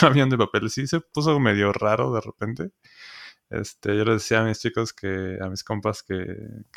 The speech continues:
que sentía como que, pues, andaba tripeándome, ¿no? <laughs> Es como de, "Ya vas a poder hablar con un avión", y es como de, "Mm, ah, ok". <laughs> Y,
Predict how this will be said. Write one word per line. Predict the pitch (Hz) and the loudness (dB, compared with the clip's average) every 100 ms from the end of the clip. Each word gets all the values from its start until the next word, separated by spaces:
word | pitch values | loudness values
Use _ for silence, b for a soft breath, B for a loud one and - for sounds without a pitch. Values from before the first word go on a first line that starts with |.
| - | -20
que | - | -8
sentía | 107 101 101 | -4 0 0
como | 127 135 113 | 2 0 0
que, | 104 98 98 | 0 2 2
pues, | 95 98 | 0 -2
andaba | 101 104 123 - | 2 4 4 4
tripeándome, | 101 - 104 104 107 101 98 | -2 0 2 2 2 0 0
¿no? | 110 | 0
<laughs> | 117 131 160 - 180 - 156 - | 2 4 4 6 6 4 -2 0
Es | 127 | 0
como | 131 123 | 2 4
de, | 123 | 4
"Ya | 123 | 4
vas | 160 | 4
a | 160 - | 2 4
poder | 110 | 4
hablar | 113 117 107 | 6 4 2
con | 117 | 0
un | 117 | 0
avión", | 107 107 107 | 2 2 0
y | |
es | 113 | -4
como | - 101 | -4 -2
de, | 104 | -2
"Mm, | 117 113 | -2 -2
ah, | 113 120 127 | 0 2 2
ok". | - 120 | 4 4
<laughs> | 135 190 156 - B B B B B - 131 | 6 6 6 2 B B B B B -8 2
Y, | 170 117 113 113 | 6 6 6 6